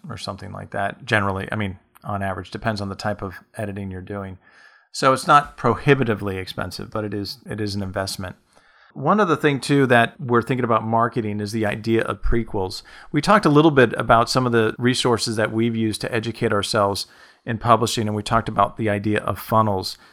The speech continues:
that are the people over at the Self Publishing Podcast talk about a lot. And the idea is that you get as many people into that funnel as possible, and a small percentage of those will continue on and end up purchasing something at the end. And the beginning of that funnel,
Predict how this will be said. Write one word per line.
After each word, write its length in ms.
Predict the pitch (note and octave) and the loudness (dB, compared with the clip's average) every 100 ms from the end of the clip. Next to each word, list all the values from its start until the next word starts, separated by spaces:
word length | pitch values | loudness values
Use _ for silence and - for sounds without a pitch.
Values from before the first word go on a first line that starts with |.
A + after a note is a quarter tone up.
| _ G#2+ | _ -6
that 320 | A2 G#2 - | -2 -2 -2
are 320 | A2 G#2 - | -2 0 -2
the 100 | G#2+ | -4
people 360 | - A#2+ A2+ G#2 | -2 0 0 0
over 220 | G#2 G2+ | 0 -2
at 120 | G2 | -6
the 160 | G#2+ G2+ | -6 -6
Self 260 | - A2 | -4 -2
Publishing 400 | - G#2 G2 G2+ | 0 -2 -2 -6
Podcast 680 | F#2+ G#2+ G#2 G#2+ G2+ G#2 - | -4 -2 -2 -2 -6 -6 -6
talk 240 | - F#2+ G2 | -6 -6 -2
about 180 | G2+ | -2
a 60 | F#2+ | 0
lot. 360 | G2 G#2 F#2+ - - - | 2 2 2 -2 -20 -10
And 80 | B2 | 0
the 80 | A#2+ | 2
idea 300 | B2 C3+ D#3 | 4 6 6
is 120 | B2+ | 6
that 140 | A#2+ B2+ | 4 2
you 100 | A#2 | 2
get 160 | B2 | 2
as 140 | A#2 A2 | 2 2
many 200 | C#3 C#3+ | 2 2
people 360 | C#3+ C#3+ A#2+ | 0 0 0
into 240 | C3 C3 B2 | 0 2 2
that 200 | A2+ - | 2 0
funnel 300 | A#2 A#2 A2 | -2 0 -4
as 100 | F#2+ | -6
possible, 720 | - B2 B2 B2 G#2 G2+ - - - - | 0 0 0 -2 -4 -6 -8 -20 -20 -10
and 320 | A#2+ A#2 A2+ | -6 -4 -6
a 100 | B2 | -6
small 340 | - C#3 C#3+ D#3 | -6 2 2 4
percentage 680 | C#3 - C3 A#2+ C3 C3+ - _ - | 2 0 0 0 -2 -6 -12 _ -6
of 200 | B2+ A#2 | -2 4
those 300 | A#2 B2 B2+ | 4 2 0
will 180 | A#2+ | 0
continue 640 | A2 A#2 - C3 B2+ A#2 - | 0 -2 0 0 2 0 0
on 500 | A#2 A2+ A2+ A2 G#2+ - - _ _ | 2 4 4 2 -2 -8 -18 _ _
and 180 | A#2 A2 | -4 -2
end 160 | A2 | 0
up 120 | G#2+ - | -2 0
purchasing 560 | A#2+ A2+ A2 - G#2+ | -2 0 -4 -4 -4
something 380 | G2 A2 G2+ G2+ | -4 -6 -4 -6
at 120 | G2+ | -6
the 180 | G#2+ - | -6 -4
end. 300 | A2+ G#2 F#2+ - - _ | -2 -4 -8 -16 -20 _
And 140 | C3 | -2
the 60 | A#2+ | 0
beginning 360 | C3 E3 F3+ C#3 | 4 4 4 6
of 60 | |
that 240 | B2 - - | 4 4 4
funnel, 480 | C#3+ C#3 G#2 - | 6 6 2 -2